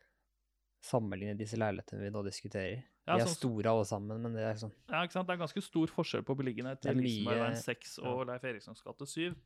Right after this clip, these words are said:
Speaker 1: Mm.
Speaker 2: Men så er det allikevel da en komma fire millioner kroner i forskjell på sluttprisen, da. Selv om den ene går ni hundre tusen over, altså den i Leif Erikssons gate, mens den andre går for prisantydning, så er det fortsatt en komma fire millioner kroner i forskjell.
Speaker 1: Mm.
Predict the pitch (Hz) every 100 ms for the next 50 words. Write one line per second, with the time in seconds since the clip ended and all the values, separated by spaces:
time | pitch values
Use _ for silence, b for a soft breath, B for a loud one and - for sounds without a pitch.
0 | b b b b b 131 120 104 113 _
1 | - 139 147 123 131 165 131 - 135 127
2 | 120 117 - 127 127 113 117 117 120 123
3 | 107 110 120 123 120 101 - - 127 -
4 | 110 - 175 - - - _ _ _ -
5 | - 120 120 127 131 113 117 120 120 117
6 | 113 117 113 110 - 117 110 135 143 _
7 | - 123 120 110 110 - 123 120 117 120
8 | 110 110 107 110 - 143 143 b b b
9 | - 131 123 127 117 113 113 120 117 107
10 | 110 113 139 160 - 123 127 - 120 -
11 | - 123 - 113 - 117 117 107 113 113
12 | 117 117 107 120 120 147 - _ _ -
13 | 131 113